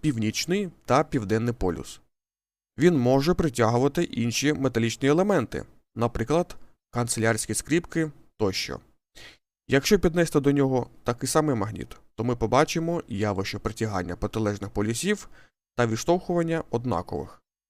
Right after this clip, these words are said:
Можна вважати, що цей магніт постійно увімкнений,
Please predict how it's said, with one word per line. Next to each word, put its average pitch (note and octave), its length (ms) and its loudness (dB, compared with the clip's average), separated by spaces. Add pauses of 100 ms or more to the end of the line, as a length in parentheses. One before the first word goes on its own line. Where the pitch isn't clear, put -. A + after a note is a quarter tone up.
(500)
Можна D#3 340 4
вважати, D#3 500 4
що B2 160 -2
цей D3+ 200 4
магніт C#3+ 480 0 (380)
постійно D3+ 600 0
увімкнений, C3 680 -4